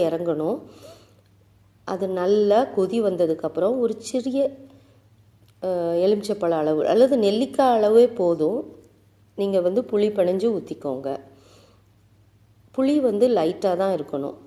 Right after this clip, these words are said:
தக்காளி வேற சேர்க்குறோம். இப்போ மீன் தலை வெந்துடுச்சு, மசாலா வாடையும் அடங்கிடுச்சு. உப்பு பார்த்துக்கோங்க.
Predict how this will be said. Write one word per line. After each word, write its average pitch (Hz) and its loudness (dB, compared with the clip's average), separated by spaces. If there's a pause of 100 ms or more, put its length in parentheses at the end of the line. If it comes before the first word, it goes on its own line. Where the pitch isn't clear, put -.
தக்காளி 208 0
வேற 185 2
சேர்க்குறோம். 151 -8
இப்போ 220 -4
மீன் 226 0
தலை 196 0
வெந்துடுச்சு, 170 -2
மசாலா 208 -4
வாடையும் 175 -4 (380)
அடங்கிடுச்சு. 185 -2
உப்பு 214 -6
பார்த்துக்கோங்க. 160 -4